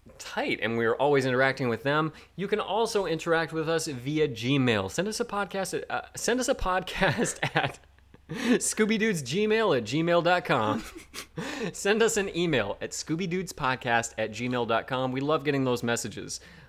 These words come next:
Um, and, uh, for Mike, keep sending them.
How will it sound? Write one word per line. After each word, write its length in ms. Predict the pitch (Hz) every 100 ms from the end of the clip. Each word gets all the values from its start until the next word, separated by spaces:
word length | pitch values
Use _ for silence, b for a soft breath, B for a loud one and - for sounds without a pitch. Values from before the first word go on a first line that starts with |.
| -
Um, 420 | 107 101 98 92 - B 117 -
and, 340 | 127 120 110 - -
uh, 240 | 69 85 82 - - _ _ - - _ _ _ _ _
for 120 | - 113
Mike, 360 | 113 131 -
keep 220 | - 127 -
sending 320 | 104 101 -
them. 220 | 98 107